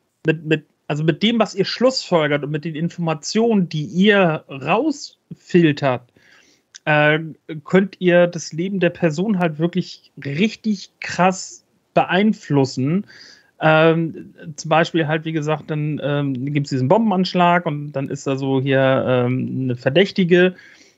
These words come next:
die bei mir gleich irgendwie dann auch nachher in den Knast gewandert ist. Und ich hab dann zum Beispiel rausgelesen,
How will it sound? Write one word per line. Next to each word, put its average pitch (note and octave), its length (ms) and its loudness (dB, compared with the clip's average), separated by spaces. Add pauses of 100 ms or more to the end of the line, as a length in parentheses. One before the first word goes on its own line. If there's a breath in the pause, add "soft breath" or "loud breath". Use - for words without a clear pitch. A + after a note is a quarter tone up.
(160)
die E3 120 2
bei D3+ 100 4
mir A3+ 560 2 (240)
gleich F#3 500 2
irgendwie F3 300 2
dann D#3+ 140 -2
auch D3+ 160 -8
nachher D3+ 200 -6
in C3+ 60 -4
den B2 100 -4
Knast - 380 0
gewandert G3+ 480 0
ist. F#3+ 240 -2
Und E3+ 80 -2
ich D3 100 -4
hab E3+ 120 -2
dann D#3 140 -6
zum D#3 120 -6
Beispiel D3 640 0
rausgelesen, C#3+ 800 0